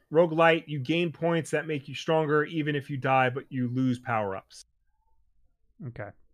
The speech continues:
Speaker 1: Okay.
Speaker 2: Um, yeah, I'm, <laughs> I, I'm not too big in the roguelike genre because, uh,
Speaker 1: Yeah.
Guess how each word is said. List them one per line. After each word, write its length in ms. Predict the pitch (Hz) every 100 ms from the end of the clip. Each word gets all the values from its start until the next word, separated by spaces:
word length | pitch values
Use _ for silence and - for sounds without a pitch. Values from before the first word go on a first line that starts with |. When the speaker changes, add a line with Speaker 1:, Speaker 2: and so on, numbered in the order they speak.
| _ _ _
Speaker 1:
Okay. 720 | - 104 107 _ _ _ -
Speaker 2:
Um, 460 | 110 104 101 95 101 _ _ _ _ _ _ _ - -
yeah, 240 | 139 131 -
I'm, 280 | 131 135 - - -
<laughs> 260 | 190 -
I, 80 | 214 147 147
I'm 240 | 147 156
not 320 | 185 180 170 - - - _
too 240 | - 175 151
big 240 | 151 143
in 140 | 131 123
the 80 |
roguelike 600 | 113 120 117 120 120 117 - - 147
genre 480 | 123 123 120 123
because, 540 | 120 120 - 117 117 117
uh, 260 | 113 113 117
Speaker 1:
Yeah. 260 | 123 110